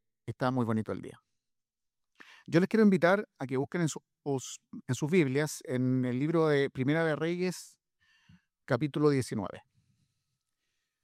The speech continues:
Contexto. Primero, Primera de Reyes, capítulo diecinueve.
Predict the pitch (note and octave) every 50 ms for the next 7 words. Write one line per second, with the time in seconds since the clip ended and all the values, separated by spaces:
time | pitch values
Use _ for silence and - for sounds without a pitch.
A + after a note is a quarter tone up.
0 | _ _ - - F3+ F3+ - F#3 D3 - - - - G2+ G2+ - _ _ _ _
1 | _ _ _ _ _ _ _ _ _ _ _ - B2+ B2+ C#3+ A2+ G#2 G2+ - -
2 | B2+ A#2+ C3 C#3 C#3+ D3 C#3+ C#3+ D3 D#3 D3+ D#3+ D3 - - - B2 B2 - B2
3 | A#2+ A#2 - - B2 - - - -